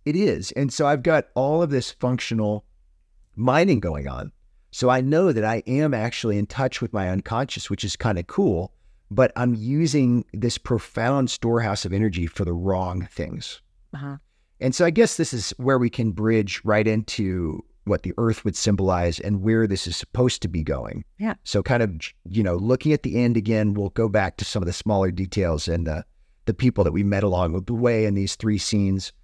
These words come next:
Speaker 1: But the end of it culminates the meaning of this dream with the executives, the cover-ups, and the mining. What I see is, symbolically,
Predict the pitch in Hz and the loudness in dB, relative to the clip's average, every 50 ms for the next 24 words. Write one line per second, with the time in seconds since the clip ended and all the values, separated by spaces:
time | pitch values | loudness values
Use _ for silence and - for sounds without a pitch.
0 | _ _ _ _ _ - 90 123 113 - - - 120 - - 175 196 190 156 135 | _ _ _ _ _ -2 2 2 2 2 0 -2 -4 0 2 2 4 4 4 2
1 | 104 110 101 - - _ - - - 131 135 135 127 113 110 95 - - 98 95 | 2 0 -2 -2 -6 _ -16 -2 0 2 2 4 4 2 2 0 -2 -2 -2 0
2 | 98 107 107 101 92 87 76 78 87 - - - 92 82 76 76 95 - - 95 | 2 2 2 2 2 0 0 -2 -4 -4 -4 -4 -2 -2 -2 -2 -4 -4 -4 -4
3 | 82 78 78 110 113 110 107 - - 98 101 98 95 85 - - 87 - - - | -4 -4 0 2 2 2 2 0 -4 -2 0 0 0 -2 -4 -10 -12 -10 -2 0
4 | 120 107 104 98 95 92 90 85 - - - 85 82 85 92 95 87 87 80 - | 0 2 2 2 2 2 2 0 -2 -6 -6 -4 -2 0 0 2 2 0 0 -2
5 | 53 53 - - _ _ _ _ _ _ _ _ _ _ _ _ _ _ _ _ | -4 -10 -14 -18 _ _ _ _ _ _ _ _ _ _ _ _ _ _ _ _
6 | _ _ _ 95 98 131 160 190 202 190 - - - 160 151 127 110 98 92 92 | _ _ _ 2 2 4 4 4 2 0 0 -2 -2 0 2 2 2 2 2 0
7 | 90 95 - - - - - _ _ _ _ _ _ - - _ _ _ _ _ | -2 -4 -6 -8 -12 -14 -14 _ _ _ _ _ _ -20 -20 _ _ _ _ _
8 | _ _ - - _ _ - - - - 123 117 113 139 165 202 196 165 117 - | _ _ -20 -20 _ _ -12 -4 0 2 2 4 4 4 4 4 4 2 2 0
9 | - - 90 87 90 87 | -4 -6 -6 -4 -4 -6